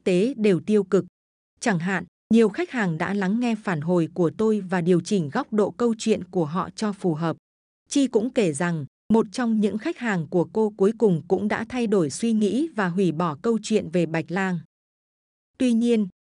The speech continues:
nhu cầu về những cảnh quay kịch tính ở Đài Loan đã tăng cao khi các hãng truyền thông cạnh tranh để giành được những câu chuyện thu hút sự chú ý nhất. Jesse nói rằng, trước chuyến thăm lịch sử của Chủ tịch Hạ viện Mỹ Nancy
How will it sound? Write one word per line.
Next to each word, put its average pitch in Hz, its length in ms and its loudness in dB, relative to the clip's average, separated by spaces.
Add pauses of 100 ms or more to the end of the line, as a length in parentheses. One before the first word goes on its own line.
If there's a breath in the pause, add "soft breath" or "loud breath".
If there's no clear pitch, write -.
nhu 277 120 2
cầu 196 260 2
về 180 180 0
những 196 280 0
cảnh 180 220 -4
quay 220 320 -4
kịch 202 200 0
tính 190 240 2
ở 180 200 -2
Đài 170 200 -2
Loan 196 340 -2
đã 190 220 -4
tăng 214 240 -2
cao 214 320 -4 (260)
khi 269 140 2
các 311 180 -6
hãng 233 300 -4
truyền 180 260 0
thông 220 260 -2
cạnh 190 180 -4
tranh 214 380 -2
để 180 180 2
giành 170 300 0
được 175 200 2
những 196 240 0
câu 240 240 0
chuyện - 280 -2
thu 226 140 0
hút 302 180 0
sự 185 220 -2
chú 180 200 0
ý 175 180 2
nhất. 226 220 0 (560)
Jesse 247 420 0
nói 202 200 0
rằng, 190 340 -2 (220)
trước 349 260 2
chuyến 214 260 2
thăm 254 220 -2
lịch 220 200 0
sử 175 320 0
của 175 160 2
Chủ 180 300 0
tịch 180 180 -2
Hạ 180 200 -6
viện 175 340 0
Mỹ 185 180 2
Nancy 226 560 0